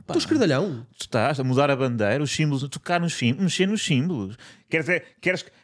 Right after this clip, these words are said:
Speaker 1: fique assim com aquelas cores, como se fosse o Senegal, não é?
Speaker 2: Puta,
Speaker 1: Não
Speaker 2: é,
Speaker 1: é?
Speaker 2: é
Speaker 1: Que a
Speaker 2: México,
Speaker 1: substituição.
Speaker 2: México italiano, pá, não sei.
Speaker 1: Eu
Speaker 2: Eu tô
Speaker 1: também,
Speaker 2: na
Speaker 1: eu
Speaker 2: boa com
Speaker 1: também
Speaker 2: isto.
Speaker 1: acho que a bandeira não é, epá, é isso, é, é suposto ser uma coisa simbólica, no sentido representativo. E aqui quiseram pôr tudo.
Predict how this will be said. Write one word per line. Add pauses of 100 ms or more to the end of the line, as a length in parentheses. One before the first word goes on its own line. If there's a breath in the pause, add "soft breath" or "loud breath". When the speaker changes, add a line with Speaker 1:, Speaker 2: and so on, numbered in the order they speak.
Speaker 1:
fique
assim
com
aquelas
cores,
como
se
fosse
o
Senegal,
não
é? (480 soft breath)
Speaker 2:
Puta,
Speaker 1:
Não
Speaker 2:
é,
Speaker 1:
é?
Speaker 2:
é (120)
Speaker 1:
Que
a
Speaker 2:
México,
Speaker 1:
substituição. (240 soft breath)
Speaker 2:
México
italiano,
pá,
não
sei.
Speaker 1:
Eu
Speaker 2:
Eu
tô
Speaker 1:
também,
Speaker 2:
na
Speaker 1:
eu
Speaker 2:
boa
com
Speaker 1:
também
Speaker 2:
isto.
Speaker 1:
acho
que
a
bandeira
não
é,
epá,
é
isso,
é, (180)
é
suposto
ser
uma
coisa
simbólica,
no
sentido
representativo.
E
aqui
quiseram
pôr
tudo.